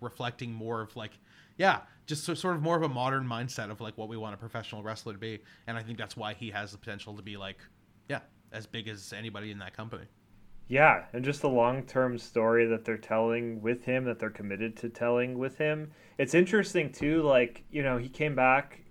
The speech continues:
Speaker 2: uh, we're recording this the night after the ladder match, and he came back to a huge
Speaker 1: Huge pop. And as soon as he
Speaker 2: Yeah.
Speaker 1: came out, I was like,
Speaker 2: Huge
Speaker 1: "Why would I think it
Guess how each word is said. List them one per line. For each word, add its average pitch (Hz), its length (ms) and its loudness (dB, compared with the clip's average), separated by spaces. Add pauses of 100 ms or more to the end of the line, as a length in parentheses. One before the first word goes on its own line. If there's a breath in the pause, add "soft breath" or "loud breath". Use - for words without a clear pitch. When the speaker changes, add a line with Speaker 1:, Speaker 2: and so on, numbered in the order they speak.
Speaker 2:
uh, 110 480 2
we're 120 120 0
recording 127 340 0
this - 340 -12 (200)
the 110 680 2 (160)
night 127 420 0
after 120 580 0
the 110 160 -2
ladder 120 340 2
match, 104 580 -6 (720 soft breath)
and 120 120 4
he 135 60 0
came 170 260 4
back 139 360 8
to 113 460 4
a 117 120 -4
huge 127 800 0
Speaker 1:
Huge 214 480 0
pop. 113 360 -4
And 156 220 4 (280)
as - 100 -2
soon 131 160 2
as 123 60 8
he 120 60 8
Speaker 2:
Yeah. 107 100 4
Speaker 1:
came 165 160 2
out, 139 140 2
I 127 40 2
was 123 160 -2
like, 123 140 -4
Speaker 2:
Huge 151 140 0
Speaker 1:
"Why 170 140 8
would 190 140 2
I 180 80 6
think 127 40 4
it 110 40 2